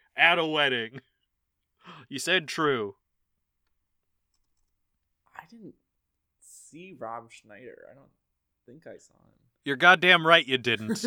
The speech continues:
Speaker 2: <laughs>
Speaker 1: That's why this movie was allowed to be okay. The man's not in it.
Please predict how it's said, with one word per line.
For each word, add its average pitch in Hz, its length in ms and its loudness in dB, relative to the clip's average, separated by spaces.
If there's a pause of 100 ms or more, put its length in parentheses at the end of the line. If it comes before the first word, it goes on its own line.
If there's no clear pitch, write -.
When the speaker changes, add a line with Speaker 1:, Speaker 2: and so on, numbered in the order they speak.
(140)
Speaker 2:
<laughs> 208 120 -10
Speaker 1:
That's 160 260 2
why 160 100 0
this 147 180 -10
movie 147 240 -8
was 131 140 -4
allowed 127 420 0
to 143 100 -14
be 131 140 -6
okay. 135 680 -8
The 123 80 -10
man's 151 420 -4
not 156 300 -2
in 170 120 -2
it. - 280 -8